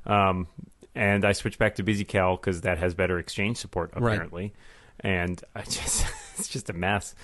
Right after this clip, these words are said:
Speaker 1: Um, and it's, again, I don't think it's their fault. I think it's, uh, you know, the Busy Mac folks. I think it's the fault of the way that Exchange deals with calendars is just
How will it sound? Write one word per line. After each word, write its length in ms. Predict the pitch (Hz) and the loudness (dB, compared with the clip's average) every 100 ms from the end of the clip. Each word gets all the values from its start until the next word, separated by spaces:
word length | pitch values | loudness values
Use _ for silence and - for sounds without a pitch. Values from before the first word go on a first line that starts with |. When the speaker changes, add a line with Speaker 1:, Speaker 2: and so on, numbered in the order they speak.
| - - - | -20 -18 -4
Speaker 1:
Um, 480 | 110 101 92 101 113 | 2 4 2 0 -2
and 420 | 127 139 147 135 | -2 0 2 4
it's, 160 | 143 - | 4 2
again, 380 | 117 135 127 | 2 4 4
I 140 | 98 113 | 4 4
don't 100 | 117 | 4
think 140 | 107 | 2
it's 80 | 92 | 2
their 140 | 98 - | 2 2
fault. 260 | 92 92 | 0 0
I 80 | 92 | 0
think 160 | 104 98 | 0 -2
it's, 160 | 90 | -4
uh, 200 | 117 95 107 | -4 -4 -2
you 100 | 92 | -4
know, 120 | 85 | -2
the 100 | 87 | -2
Busy 220 | 110 104 | 0 0
Mac 200 | 90 85 | -2 -2
folks. 300 | 104 95 - | -4 -4 -4
I 140 | 95 | -4
think 180 | 98 98 | -4 -4
it's 200 | 92 - | -6 -6
the 140 | - 98 | -4 -2
fault 300 | - 104 104 | 2 2 2
of 160 | 92 | 0
the 100 | 98 | 2
way 200 | 95 98 | 4 4
that 160 | 92 92 | 2 0
Exchange 480 | 101 - 98 95 - | -4 -2 -2 -2 0
deals 240 | 104 87 | 0 0
with 120 | 90 | -2
calendars 460 | 92 95 95 87 80 | -2 -2 -2 -4 -6
is 120 | 87 | -6
just 180 | 98 | -6